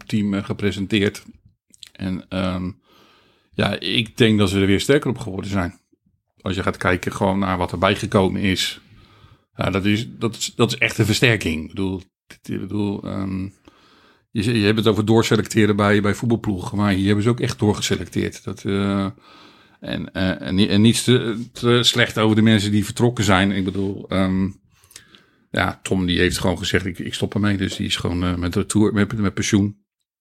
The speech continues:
En, eh, ja, ik, ik denk dat die andere jongens gelukkig op een mooie plek terechtgekomen zijn allemaal. Maar als je gaat kijken, ehm, Wilco Kelderman terug, daar ben ik zelf ongelooflijk blij mee. Ik heb Wilco altijd erg hoog z-, zitten.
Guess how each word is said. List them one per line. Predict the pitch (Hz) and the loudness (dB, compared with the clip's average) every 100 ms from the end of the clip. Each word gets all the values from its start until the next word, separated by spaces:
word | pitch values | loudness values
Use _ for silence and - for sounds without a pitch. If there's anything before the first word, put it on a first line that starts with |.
| _ _ _ _ - _ - | _ _ _ _ -20 _ -10
En, | 98 95 95 | -4 -2 0
eh, | 95 95 _ _ - - - _ _ _ _ _ _ _ _ _ _ - | 0 0 _ _ -20 -20 -20 _ _ _ _ _ _ _ _ _ _ -4
ja, | 127 113 | 2 4
ik, | 110 127 | 4 4
ik | 123 | 2
denk | 123 127 | 4 4
dat | 123 | 4
die | 123 | 4
andere | 135 127 | 4 6
jongens | 127 123 | 6 6
gelukkig | - 127 160 175 | 6 6 6 4
op | 123 | 2
een | 120 | 2
mooie | 117 110 | 2 0
plek | 123 - | 0 -2
terechtgekomen | 113 123 127 135 131 | 0 -2 0 2 2
zijn | 127 123 | 2 2
allemaal. | 123 123 123 143 - _ _ _ _ _ _ - | 2 0 -2 -4 -10 _ _ _ _ _ _ -6
Maar | 95 92 95 87 | 0 4 4 2
als | 85 | -2
je | 90 | -2
gaat | - - | -6 -2
kijken, | 92 95 98 92 87 - | 2 2 4 2 2 0
ehm, | 92 90 90 90 92 120 - - - - | -2 -2 -2 -4 -6 -10 -20 -20 -20 -12
Wilco | - 101 107 | 0 0 2
Kelderman | - 110 117 113 | 2 4 4 2
terug, | 107 120 123 | 4 2 2
daar | - | 0
ben | 107 | -2
ik | 95 | 0
zelf | 120 110 110 | 2 0 0
ongelooflijk | 117 - 110 113 110 | -8 0 0 0 2
blij | 113 107 | 2 4
mee. | 113 120 - _ | 2 -2 -8 _
Ik | - 98 | -14 -6
heb | 107 101 | -6 -2
Wilco | 104 104 107 | 0 0 0
altijd | 107 107 - | -4 -6 -2
erg | 110 123 - | 2 2 4
hoog | 110 95 - | 2 2 -2
z-, | 147 - | -4 0
zitten. | 117 127 147 | 0 2 0